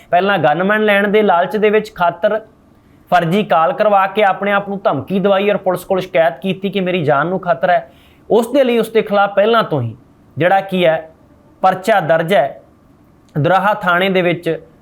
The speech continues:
ਤੇ ਉੱਧਰ ਪਾਇਲ ਦੇ ਡੀ ਐਸ ਪੀ ਨਿਖਿਲ ਗਰਗ ਨੇ ਦੱਸਿਆ ਕਿ ਫਿਲਹਾਲ ਜੰਮੂ ਪੁਲਿਸ ਨੇ ਉਹਨਾਂ ਨੂੰ ਐਸੀ ਕੋਈ ਸੂਚਨਾ ਉਹਨਾਂ ਤੋਂ ਨਹੀਂ ਮਿਲੀ ਹੈ ਜਿਸ ਪ੍ਰਕਾਰ ਦੀ ਜਾਣਕਾਰੀ ਉਹਨਾਂ ਤੋਂ ਮੰਗੀ ਜਾਏਗੀ। ਜਦੋਂ ਹੀ ਉਹ ਜਾਣਕਾਰੀ ਮੰਗਣਗੇ ਕਿ ਜ਼ਰੂਰ ਉਹਨਾਂ ਦੇ ਨਾਲ ਸਹਿਯੋਗ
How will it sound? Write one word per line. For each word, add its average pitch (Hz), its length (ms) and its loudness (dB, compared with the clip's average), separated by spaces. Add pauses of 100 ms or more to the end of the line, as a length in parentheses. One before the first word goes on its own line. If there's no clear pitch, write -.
ਤੇ 190 80 2
ਉੱਧਰ 202 320 2 (140)
ਪਾਇਲ 196 320 2
ਦੇ 208 120 0
ਡੀ 175 240 0
ਐਸ 190 180 0
ਪੀ 196 160 -2
ਨਿਖਿਲ 180 320 -2
ਗਰਗ 165 240 2
ਨੇ 170 140 -2
ਦੱਸਿਆ 180 400 2
ਕਿ 180 140 -4
ਫਿਲਹਾਲ 160 400 0
ਜੰਮੂ 160 340 0
ਪੁਲਿਸ 165 340 -2
ਨੇ 147 220 -4 (540)
ਉਹਨਾਂ 202 260 2
ਨੂੰ 190 120 0
ਐਸੀ 175 260 0
ਕੋਈ 180 180 0
ਸੂਚਨਾ 165 540 -2 (800)
ਉਹਨਾਂ 185 240 0
ਤੋਂ 185 160 0
ਨਹੀਂ 165 220 2
ਮਿਲੀ 202 320 2
ਹੈ 202 60 2
ਜਿਸ 175 260 -2
ਪ੍ਰਕਾਰ 156 420 0
ਦੀ 143 260 -4 (380)
ਜਾਣਕਾਰੀ 175 600 0
ਉਹਨਾਂ 165 220 0
ਤੋਂ 165 140 -2
ਮੰਗੀ 135 360 0
ਜਾਏਗੀ। 165 480 0 (300)
ਜਦੋਂ 175 280 2
ਹੀ 202 140 0
ਉਹ 190 180 0
ਜਾਣਕਾਰੀ 160 460 0
ਮੰਗਣਗੇ 160 520 -2
ਕਿ 160 140 -2
ਜ਼ਰੂਰ 170 300 2
ਉਹਨਾਂ 160 220 2
ਦੇ 147 100 0
ਨਾਲ 143 140 0
ਸਹਿਯੋਗ 143 380 0